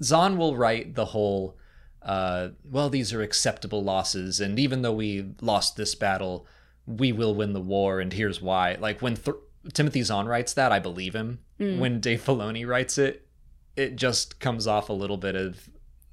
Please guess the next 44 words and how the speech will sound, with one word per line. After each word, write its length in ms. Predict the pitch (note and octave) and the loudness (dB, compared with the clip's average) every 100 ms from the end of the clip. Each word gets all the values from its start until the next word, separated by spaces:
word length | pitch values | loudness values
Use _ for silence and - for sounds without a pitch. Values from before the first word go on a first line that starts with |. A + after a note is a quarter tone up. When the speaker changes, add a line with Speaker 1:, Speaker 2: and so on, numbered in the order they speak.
| - - - - | -18 -18 -10 -6
Speaker 1:
like, 260 | G#2 - | -6 -4
Thrawn's 320 | - G2+ F#2+ | -2 0 -2
just 160 | - F#2 | -6 -2
talking 260 | G2 F2+ F#2 | -2 -2 -2
out 100 | F2 | -2
his 100 | F2 | -2
ass. 360 | E2+ F2 - F#3 - | 0 2 2 2 -2
<laughs> 40 | - | -4
Speaker 2:
It 140 | B3 | 0
comes 240 | - C#4 B3+ | 4 6 8
off 200 | A3+ A3+ | 6 6
a 60 | |
little 240 | G#3 G3+ F#3 | 2 2 2
bit 140 | F#3+ | 2
as 140 | F#3 G3 | 2 0
like, 220 | F3+ F3 - - | 0 -2 -10 -12
"Wow, 320 | - - D#4+ - | -4 -2 0 -2
Thrawn 600 | - - G3 B3+ C#4 - | -4 0 2 2 0 -2
is 200 | - F3+ | -4 -2
really 340 | G#3 C4+ C#4 G3+ | 0 2 4 2
accepting 500 | - G#3 G#3 G3+ F3+ | 2 -2 0 -2 0
a 60 | |
lot 160 | E3 D#3+ | 0 0
of 80 | D3 | 0
losses 400 | C#3+ - D3 D3 | -2 0 4 6
Speaker 1:
Yeah, 360 | A#2 E2+ F2+ | 6 6 2
Speaker 2:
here." 140 | E2+ E2+ | -2 0
Speaker 1:
you're 200 | D#3 E3 | 4 4
using 400 | D#3+ F#3+ F3 D#3 | 6 6 6 6
that 140 | C3+ | 6
excuse 440 | - - A#2+ G#2+ | 4 0 0 0
a 40 | G#2+ | -2
lot, 440 | F2+ D#2 D2+ - - - - - | -2 -4 -6 -8 -14 -20 -20 -6
which 460 | B2+ B2 - - - - - - - - | -2 -2 -4 -10 -12 -20 -20 -20 -20 -2
Timothy 380 | F3 F3+ E3 D3+ | 4 4 4 4
Zahn 320 | B2+ B2 A#2 | 6 6 4
has 280 | G#2 G#2+ G2+ | 2 2 2
the 80 | G2 | -2
benefit 420 | G2 G2 - F#2+ | -2 -2 -2 -2
of 360 | F#2 F2+ F2 - | -2 -4 -12 -14
writing 400 | A2 G#2 F#2+ F2+ | 0 2 2 -2
a 60 | F2 | -8
book 380 | - F#2 E2+ - | -2 -2 -2 -4
where 460 | F#2+ F2 F2 F#2+ | -2 0 -2 -6